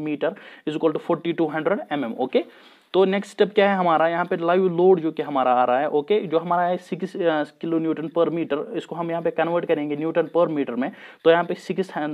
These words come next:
सिक्स थाउजेंड बन जाएगा, क्योंकि हम थाउजेंड यहाँ पे मल्टीप्लाई करते हैं किलो के बदले, ओके। तो यहाँ में,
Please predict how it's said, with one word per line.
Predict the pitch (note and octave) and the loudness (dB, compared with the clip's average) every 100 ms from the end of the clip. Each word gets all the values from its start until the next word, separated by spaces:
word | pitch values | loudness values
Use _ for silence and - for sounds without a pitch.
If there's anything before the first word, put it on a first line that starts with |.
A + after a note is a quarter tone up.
| C#3+ | -6
सिक्स | - F3+ - | -6 -8 0
थाउजेंड | D#3+ D#3+ B3+ F#3+ | 2 4 0 0
बन | D3 D3+ | -2 2
जाएगा, | C3 A#2+ A2+ | 2 2 0
क्योंकि | A#2 D#3 D#3+ | -2 -4 -4
हम | F3+ F3+ F3 | -4 -6 0
थाउजेंड | D#3 D#3 D3 | 2 2 2
यहाँ | D3+ | 0
पे | D3+ F3+ | -2 -4
मल्टीप्लाई | D#3 D3 D3 D3 | -2 -2 -2 -2
करते | C#3+ C#3+ E3 | -2 -2 -2
हैं | F#3 D3 C#3+ | -2 -6 -8
किलो | - D3+ B2+ | -4 0 0
के | A2+ | 0
बदले, | G#2 G#2+ | -4 -4
ओके। | G#2+ A#2 A#3 - _ _ _ - - _ | -4 0 0 -2 _ _ _ -20 -20 _
तो | F3+ | 2
यहाँ | F#3+ G3+ | 4 4
में, | G3+ | 2